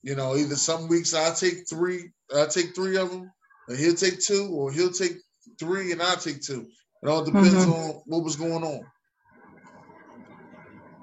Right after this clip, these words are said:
Speaker 1: So we, we kept that going for a little while. And then next thing you know, I, I think, like, the next month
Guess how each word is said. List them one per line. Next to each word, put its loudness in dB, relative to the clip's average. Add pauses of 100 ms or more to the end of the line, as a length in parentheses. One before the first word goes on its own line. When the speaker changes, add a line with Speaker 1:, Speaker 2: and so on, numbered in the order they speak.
(120)
Speaker 1:
So 2 (880)
we, -2
we -8
kept 0
that 2
going -2
for -8
a 0
little 2
while. -4
And -10
then -2
next -6
thing -10
you -8
know, -2
I, -6
I -8
think, -8
like, -6
the -10
next -6
month -8